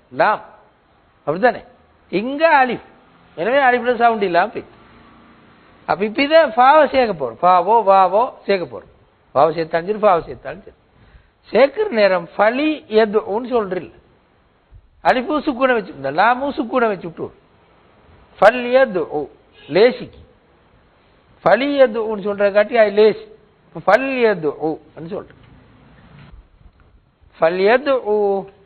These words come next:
நாதியா, அப்படித்தானே? நாதியஹு என்று இருக்கு. சரியா? பாருங்க, நாதி என்றால், நாதி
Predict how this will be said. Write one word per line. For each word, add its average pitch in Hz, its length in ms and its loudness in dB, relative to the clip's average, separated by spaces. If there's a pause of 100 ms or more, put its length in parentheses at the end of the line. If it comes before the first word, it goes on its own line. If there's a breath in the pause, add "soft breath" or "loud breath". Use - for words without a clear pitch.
(140)
நாதியா, 196 640 -2 (1300)
அப்படித்தானே? 156 360 -8 (340)
நாதியஹு 143 920 -4 (140)
என்று 156 200 -10
இருக்கு. - 200 -14 (1400)
சரியா? 170 200 2 (1120)
பாருங்க, 123 320 -6
நாதி 240 640 -2
என்றால், 123 480 -12 (540)
நாதி 156 720 -2